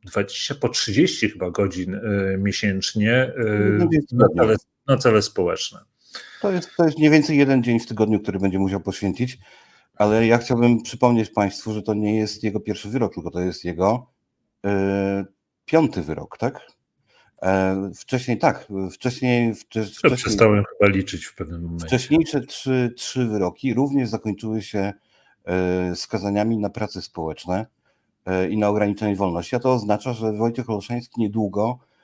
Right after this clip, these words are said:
Speaker 2: będzie musiał praktycznie przez cały tydzień pracować, e, społecznie i zamiatać ulicę i to jest chyba najlepszy środek wychowawczy, jaki można sobie wyobrazić.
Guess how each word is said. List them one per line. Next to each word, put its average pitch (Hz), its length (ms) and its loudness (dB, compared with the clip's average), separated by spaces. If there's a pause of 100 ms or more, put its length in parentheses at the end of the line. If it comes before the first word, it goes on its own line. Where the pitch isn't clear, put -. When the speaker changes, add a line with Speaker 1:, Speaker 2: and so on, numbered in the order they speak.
(140)
Speaker 2:
będzie 110 380 0
musiał 110 500 -2
praktycznie 104 520 -8
przez - 200 -10
cały 135 220 -6
tydzień 107 300 -8
pracować, 92 640 -8
e, 90 280 -2 (420)
społecznie 104 540 0
i 101 40 -2
zamiatać 98 420 -2
ulicę 98 360 -4
i 175 40 -10
to - 120 -10
jest 139 120 -6
chyba 135 160 -4
najlepszy 120 400 0
środek 101 280 -4
wychowawczy, 82 560 -6 (600)
jaki 92 240 -6
można 98 240 2
sobie 92 340 -2
wyobrazić. 85 720 -4